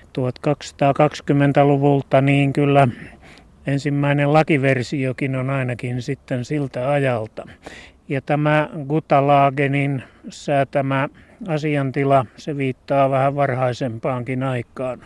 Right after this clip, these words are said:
varmasti tuhatsataluvulle. Sen, äh, toisena lukuna, järjestyksessään toisena lukuna on jo sellainen asia, mikä osoittaa tämän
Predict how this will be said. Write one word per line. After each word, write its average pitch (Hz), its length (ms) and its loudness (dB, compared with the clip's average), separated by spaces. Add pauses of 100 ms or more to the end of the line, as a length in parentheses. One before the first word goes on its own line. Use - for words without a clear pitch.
varmasti 127 600 -8
tuhatsataluvulle. 117 1200 -6 (1400)
Sen, 170 440 -2 (420)
äh, 143 320 -6 (140)
toisena 139 760 4 (640)
lukuna, 139 800 -4 (920)
järjestyksessään 143 1040 -4
toisena 135 580 0
lukuna 120 600 -2 (320)
on 131 180 -2
jo 131 80 -2
sellainen 131 580 -2
asia, 120 500 0 (180)
mikä 127 320 -4
osoittaa 123 580 -4
tämän 123 560 -6